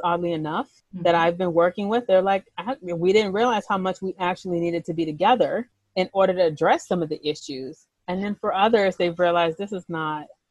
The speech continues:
Speaker 2: Meant to be.
Speaker 1: this is not
Speaker 2: Right.
Speaker 1: where I'm <laughs> supposed to, this is not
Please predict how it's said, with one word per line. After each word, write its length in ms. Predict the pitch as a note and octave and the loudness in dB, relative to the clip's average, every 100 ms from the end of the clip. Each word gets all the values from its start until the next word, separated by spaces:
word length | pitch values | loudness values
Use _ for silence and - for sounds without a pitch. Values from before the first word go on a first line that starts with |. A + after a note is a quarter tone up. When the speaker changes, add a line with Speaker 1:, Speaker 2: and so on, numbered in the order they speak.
| _ _ | _ _
Speaker 2:
Meant 240 | E3 E3 E3 | -10 -10 -10
to 80 | D#3+ | -12
be. 280 | D#3+ D3+ _ _ - | -14 -16 _ _ -6
Speaker 1:
this 200 | G3 G3 | -6 -6
is 100 | F3+ | -4
not 120 | E3+ | -2
Speaker 2:
Right. 80 | D3 | -2
Speaker 1:
where 80 | D3 | -4
I'm 60 | D3+ | 0
<laughs> 60 | G3+ G#3+ | 0 2
supposed 80 | |
to, 100 | A3+ B3+ | 4 4
this 100 | G3+ | 4
is 180 | - | 0
not 140 | C#4+ | 4